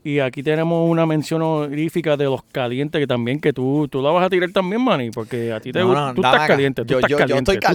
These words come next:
Speaker 2: caliente, es que yo vine
Speaker 1: caliente.
Speaker 2: caliente hoy, yo
Speaker 1: Tú
Speaker 2: vine
Speaker 1: viniste
Speaker 2: caliente hoy.
Speaker 1: caliente hoy.
Speaker 2: Mira, vamos, vamos, vamos a ir a esto rapidito, porque tengo, ten-, tengo mucho. So, Giancarlo Stanton, el tipo está empezando a calentar los motores, so, eh, toda aquella gente que estaba preocupada y decía, "Diablo, cabrón, Giancarlo Stanton, mano,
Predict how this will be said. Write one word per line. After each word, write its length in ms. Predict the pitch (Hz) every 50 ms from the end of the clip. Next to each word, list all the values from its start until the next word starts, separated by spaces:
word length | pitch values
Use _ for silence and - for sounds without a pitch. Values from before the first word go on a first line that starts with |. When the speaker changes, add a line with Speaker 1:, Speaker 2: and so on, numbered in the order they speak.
| - 160 190
Speaker 2:
caliente, 80 | 190 180
es 80 | - 147
que 120 | 127 160
yo 140 | - - 208
vine 220 | 202 226 240 254
Speaker 1:
caliente. 320 | - 202 180 208 226 262 -
Speaker 2:
caliente 120 | - 175 175
hoy, 120 | 202 240 226
yo 80 | 214
Speaker 1:
Tú 40 | 151
Speaker 2:
vine 160 | 160 175 -
Speaker 1:
viniste 80 | 226 -
Speaker 2:
caliente 260 | 233 240 269 156 131
hoy. 60 | -
Speaker 1:
caliente 260 | - 139 135 - 131
hoy. 220 | 117 107 104 101 101 -
Speaker 2:
Mira, 260 | 147 165 170 175 147
vamos, 400 | 131 135 143 156 170 180 180 180 165 156 143 139
vamos, 320 | 131 143 151 175 180 156
vamos 200 | 131 143 147 170
a 40 | 190
ir 120 | 190 196
a 80 | 190 180
esto 180 | 180 160 185 175
rapidito, 540 | 175 175 160 156 143 139 143 123 107 95
porque 280 | 90 104 104 - 113 110
tengo, 300 | 104 120 143 151 156 147
ten-, 320 | 135 135 135 143 143 135
tengo 220 | - 147 147 160 165
mucho. 340 | 151 135 120 - 113 110 101
So, 260 | - 139 135 135 135
Giancarlo 440 | 131 123 143 143 139 160 165 180 196
Stanton, 460 | - - - 120 101 - 98 95 - -
el 160 | 117 113 110
tipo 380 | - 156 151 185 190 - -
está 200 | - 147 - -
empezando 380 | 156 147 - 180 - 165 165 165
a 40 | 156
calentar 300 | - 160 156 143 156 143
los 120 | 143 151
motores, 460 | 165 185 175 127 107 98 107 127 143
so, 300 | - - 123 110 107 110
eh, 80 | 110 110
toda 240 | - 127 127 131 139
aquella 300 | 139 147 156 160 147 143
gente 220 | 143 151 - 165
que 60 | 143
estaba 220 | 139 - 131 127 135
preocupada 500 | - 160 156 143 139 131 151 151 151 147
y 20 | 139
decía, 260 | 135 123 143 139 139
"Diablo, 320 | 139 165 175 175 170 160 151
cabrón, 320 | 160 160 165 170 180 180
Giancarlo 400 | 175 175 156 151 165 160 151 151 151 160
Stanton, 360 | 160 - 190 185 - - 170
mano, 280 | 156 185 202 196 175